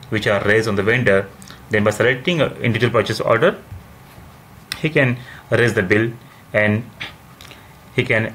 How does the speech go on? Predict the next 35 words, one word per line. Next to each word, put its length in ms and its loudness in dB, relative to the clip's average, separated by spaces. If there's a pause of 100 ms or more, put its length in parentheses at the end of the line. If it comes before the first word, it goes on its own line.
enter 280 0
the, 200 0
at 180 -2
line 200 2
item 180 0
level, 360 4 (880)
he 60 0
will 280 2
enter 240 2
the 100 2
quantity 600 0 (140)
he 140 4
is 160 0 (360)
delivering, 540 2 (300)
and 160 2
also 320 4
he 80 2
can 200 0
attach 260 2
the 140 0
invoices. 600 0 (320)
But 160 -2
here 240 4
I 80 4
am 60 4
showing 220 2
the 60 2
first 360 2
part, 260 0 (340)
like 240 0 (480)
when 120 0
the 80 2
vendor 220 2
log 260 2
in, 260 -2